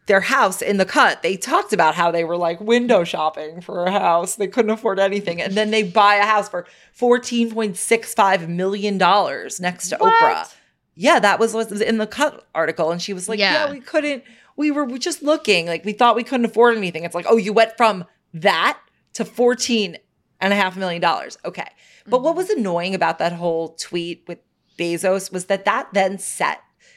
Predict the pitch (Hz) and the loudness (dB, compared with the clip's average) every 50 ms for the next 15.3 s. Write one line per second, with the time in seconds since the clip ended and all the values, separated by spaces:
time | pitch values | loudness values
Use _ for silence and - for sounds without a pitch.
0 | _ _ _ _ - 185 - - 202 180 175 170 175 165 165 170 170 151 160 147 | _ _ _ _ -8 -8 -4 0 0 2 2 2 0 -2 -2 -4 -4 -4 -6 -6
1 | 160 170 160 156 165 160 180 175 175 175 - 139 - - 175 165 - 175 165 160 | -6 -6 -6 -6 -4 -2 2 4 4 4 4 2 0 -2 -6 -6 -4 -4 -4 -4
2 | 165 160 165 - 151 139 147 - - 180 180 180 185 196 196 - - - - 180 | -4 -8 -8 -8 -8 -6 -6 -4 -4 -4 -4 -4 -6 -8 -12 -16 -18 -20 -18 -4
3 | - 208 214 208 220 208 190 185 - - _ _ _ _ _ _ _ - 240 247 | 0 0 0 2 4 2 2 2 0 -8 _ _ _ _ _ _ _ 2 4 6
4 | 311 294 - 175 - - - - - _ _ _ _ _ _ _ _ 156 156 170 | 6 6 4 2 0 -2 -6 -16 -20 _ _ _ _ _ _ _ _ -14 -10 -8
5 | 180 170 147 165 175 - 247 262 - - - 214 - - - 175 190 208 202 208 | -6 -6 -6 -4 0 0 0 0 0 -4 -10 -12 -12 -8 -4 -2 -2 -2 -2 -4
6 | - 80 _ _ _ _ _ _ _ - - _ - 233 247 294 285 226 175 156 | -10 -20 _ _ _ _ _ _ _ -20 -20 _ 0 4 6 8 8 8 6 6
7 | 147 131 127 - - - _ _ _ _ - - - - 175 185 202 196 185 - | 4 2 0 -2 -6 -12 _ _ _ _ -16 -14 -10 -6 -4 -2 -2 -2 -4 -2
8 | - - 208 202 196 196 - 185 - - - 175 - - 190 185 220 233 - 190 | 0 2 2 2 0 -2 0 0 0 -2 -4 -6 -2 0 0 2 2 2 0 0
9 | 120 120 160 160 104 107 131 - 156 - - 135 - - - - - - - 202 | 0 -2 -2 -4 -4 -4 -4 -4 -4 -2 0 0 -2 -2 -6 -14 -16 -6 0 0
10 | 165 143 - 165 180 170 147 110 98 95 78 - - 226 226 254 233 220 - - | 0 0 0 -2 -6 -6 -6 -6 -8 -12 -12 -8 -6 -4 -2 -2 -2 -2 -4 -6
11 | 226 220 247 254 277 277 269 285 285 302 311 - - 294 311 302 330 349 - - | -8 -4 -2 0 0 0 2 2 2 2 0 0 0 0 2 2 2 0 0 2
12 | 320 392 392 - - - 381 349 392 - 349 330 - - 339 - - 254 247 233 | 2 2 0 0 2 4 4 4 4 2 0 0 -2 -2 -2 0 2 2 2 2
13 | 226 208 190 196 208 226 220 - 190 196 214 226 233 226 233 - - - 302 269 | 2 0 0 2 2 4 4 4 4 4 2 2 2 2 2 2 4 4 4 4
14 | - 214 294 220 - 233 - - - - - - - - - - - - 196 - | 4 4 2 2 4 2 2 0 -4 -10 -12 -14 -12 -10 -6 0 2 2 4 4
15 | - - 392 403 370 | 4 4 4 4 4